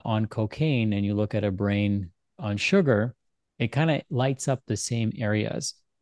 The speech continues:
So this creates an intense dopamine rush. And dopamine rushes, uh, feel good. They're usually very short-lived, but, you know, dopamine is our neurotransmitter that moves us into action.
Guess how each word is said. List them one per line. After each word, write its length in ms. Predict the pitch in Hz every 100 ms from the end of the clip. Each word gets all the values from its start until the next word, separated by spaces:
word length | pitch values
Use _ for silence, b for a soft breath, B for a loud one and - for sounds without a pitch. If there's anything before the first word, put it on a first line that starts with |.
| -
So 100 | 120
this 200 | 160 -
creates 440 | - 139 131 120
an 140 | 110
intense 440 | 104 101 120 117 -
dopamine 600 | 107 110 135 127 127 127
rush. 420 | 120 156 - - - _ _ _ _ _ _ _ -
And 160 | 113 110
dopamine 480 | 170 180 165 139
rushes, 600 | 123 123 120 120 113 110 - _ _ _ -
uh, 80 | 110
feel 300 | - 170 139
good. 340 | 160 185 139
They're 200 | 117 117
usually 360 | - 131 127 120
very 240 | 110 113
short-lived, 800 | 104 - 110 95 151 175 117 113 - _ _ _ -
but, 280 | 117 107 - _ _
you 80 | 131
know, 120 | 120
dopamine 520 | 101 156 156 143 127
is 120 | 117
our 120 | 113 110
neurotransmitter 1000 | 113 117 113 110 110 101 104 104 104 95
that 260 | 101 95 - _ _ _ _ _ _ _
moves 240 | 139 139 123
us 240 | 127 -
into 260 | 110 101 -
action. 560 | 113 - - 131 117